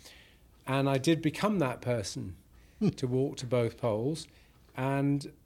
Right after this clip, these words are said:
Speaker 1: said definitely to everybody, "I will never, ever, ever do this again," and didn't hang my skis up.
Speaker 2: <laughs>
Speaker 1: I bolted them to the wall and said, "Enough's enough."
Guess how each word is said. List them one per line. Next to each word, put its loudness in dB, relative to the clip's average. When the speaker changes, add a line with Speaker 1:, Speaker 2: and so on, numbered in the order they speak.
Speaker 1:
said 4
definitely 0
to -2
everybody, 0
"I 4
will 4
never, 0
ever, 0
ever -4
do 4
this 2
again," -4
and 2
didn't 0
hang 4
my 4
skis 2
up. 4
Speaker 2:
<laughs> -14
Speaker 1:
I 4
bolted 2
them 2
to 0
the 2
wall 4
and 0
said, 0
"Enough's 2
enough." 0